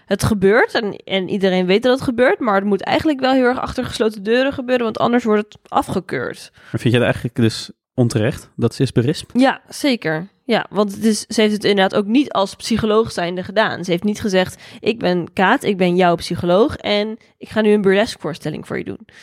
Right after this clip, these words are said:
Speaker 1: Eh,
Speaker 2: Nee,
Speaker 1: dat
Speaker 2: maar
Speaker 1: ze
Speaker 2: ik,
Speaker 1: gewoon in
Speaker 2: dat is
Speaker 1: haar
Speaker 2: natuurlijk ook nog wel iets anders. Dat zij,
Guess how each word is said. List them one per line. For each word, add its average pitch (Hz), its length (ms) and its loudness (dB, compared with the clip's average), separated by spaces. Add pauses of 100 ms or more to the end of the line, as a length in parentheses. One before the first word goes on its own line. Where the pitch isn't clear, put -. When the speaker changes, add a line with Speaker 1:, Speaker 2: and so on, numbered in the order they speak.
(300)
Speaker 1:
Eh, - 100 -8
Speaker 2:
Nee, 170 120 -2
Speaker 1:
dat 107 120 2
Speaker 2:
maar 123 140 4
Speaker 1:
ze 120 60 -2
Speaker 2:
ik, 147 60 0
Speaker 1:
gewoon 185 160 2
in - 80 0
Speaker 2:
dat 135 80 4
is 180 60 2
Speaker 1:
haar 180 80 4
Speaker 2:
natuurlijk 143 280 2
ook 156 60 4
nog 147 100 0
wel 120 120 4
iets - 180 -2
anders. 135 340 2
Dat 117 140 -2
zij, 117 240 2